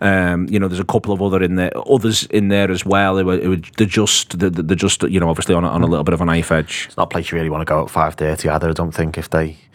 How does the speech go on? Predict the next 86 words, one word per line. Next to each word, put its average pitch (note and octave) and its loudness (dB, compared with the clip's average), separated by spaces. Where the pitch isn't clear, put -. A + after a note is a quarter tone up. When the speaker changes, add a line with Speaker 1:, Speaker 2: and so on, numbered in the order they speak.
Speaker 2:
they're, D#3+ 2
Speaker 1:
Not A#2+ 0
Speaker 2:
they're D3+ -2
also D3+ -4
in A2 -2
a G2 -4
bit F#2 -4
of D#2+ -4
a D#2+ -2
position D#2 -6
where D#2 -4
they D2+ -8
Speaker 1:
Not G#2+ 0
in F#2+ -4
this F#2+ -4
weather, G2+ 0
Philip. - -4
Speaker 2:
No. F2 2
Speaker 1:
No, - 2
that's D#2+ -8
Speaker 2:
It's - -6
Speaker 1:
what F#2 2
it F#2 -2
Speaker 2:
just - -6
Speaker 1:
is. - -14
Speaker 2:
wet, F#2+ -2
isn't B2+ -4
it? C#3+ -8
Speaker 1:
You A2 -2
just G#2 -6
don't A#2 0
wanna G#2+ -2
play G#2 0
in, G#2+ -2
it's, G2+ -2
it's, G2+ -2
it's, A#2 -2
it's - -2
one B2 4
of A#2 0
those A2 0
games G#2 -2
that'll G#2 0
be G#2 -4
played F#2 -2
in G2+ -2
black F#2 -2
and F#2+ -4
white F2 0
and G2+ -2
no F#2+ 0
one F#2 0
will F2+ 0
understand F2+ -2
why. E2 2
Speaker 2:
<laughs> - -4
Speaker 1:
People A#2+ 0
st-, C#3 -2
people D#3+ -2
think F#3+ -2
the A2 -4
tellies B2+ 0
are D3 0
broken C#3 0
Speaker 2:
The B2 0
Speaker 1:
and G#2 0
Speaker 2:
fog C#3+ 2
Speaker 1:
everything. C#3 0
Speaker 2:
will B2+ 2
be B2 2
rolling A#2 2
in B2+ 2
from B2+ -2
the G#2+ -2
Trent G2+ -4
as A#2+ 0
Speaker 1:
Yeah, A2+ 6
Speaker 2:
well. G2 0
Speaker 1:
it'd F2+ -4
be A2 4
absolutely G#2 2
ridiculous. F#2 2
Uh, F#2 2
it's F2 -6
a G2+ 4
brutal, G2+ 0